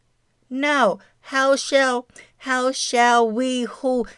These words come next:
died to sin live in it any longer? Paul is asking the question, if we die to sin,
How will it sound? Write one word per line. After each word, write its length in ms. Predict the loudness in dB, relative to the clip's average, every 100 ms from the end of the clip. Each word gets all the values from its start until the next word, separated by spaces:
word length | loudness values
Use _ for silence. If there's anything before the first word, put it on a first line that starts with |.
| -14
died 600 | -8 -2 2 4 4 2
to 180 | 2 0
sin 540 | 0 -2 -4 -4 -4 -6 -14 _
live 480 | 2 8 8 8 2 _ -6
in 180 | -2 0
it 240 | 0 -4 -6
any 240 | -4 -2 -2
longer? 720 | 0 0 0 2 0 0 -8 _ _ _ _ _ _ -14 -14 -18 -20 _ -14
Paul 400 | -4 0 2 4
is 160 | 4 2 0
asking 400 | -2 -2 -6 -6
the 100 | -6
question, 640 | -2 0 0 -4 -10 -10 -14 -20 _ 6
if 220 | 6 6
we 280 | -2 -2 0
die 420 | 0 2 2 0
to 200 | 0 0
sin, 640 | 2 0 2 2 0 -2